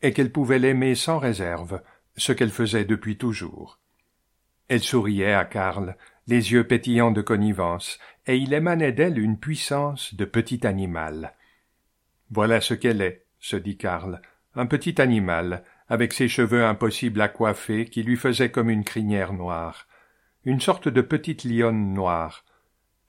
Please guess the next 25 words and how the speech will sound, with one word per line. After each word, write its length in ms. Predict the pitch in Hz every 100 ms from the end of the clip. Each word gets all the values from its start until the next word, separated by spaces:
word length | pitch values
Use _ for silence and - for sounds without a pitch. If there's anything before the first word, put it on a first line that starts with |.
| - _
C'était 300 | - 104 127
cette 240 | 139 123
même 220 | 123 117
force 460 | 104 147 147 - -
qui 140 | 120
l'avait 240 | 107 104 104
fasciné 520 | 113 - 113 113 110
chez 200 | - 104
Rachel, 600 | 98 98 - 107 98 98 - - _
lorsque 340 | 123 127 - 131
pour 220 | 123 117
la 120 | 113
première 380 | 110 139 120 107
fois 240 | - 151
il 140 | 131 98
l'avait 240 | 104 110
remarquée 580 | 107 104 110 - - 135
en 140 | 101
répétition 640 | 101 110 113 107 107 127 110
des 160 | 107 104
Perses, 580 | - 101 - - - - _ _
dix 200 | 120 107
ans 120 | 107
plus 240 | 98 104 95
tôt. 260 | 92 78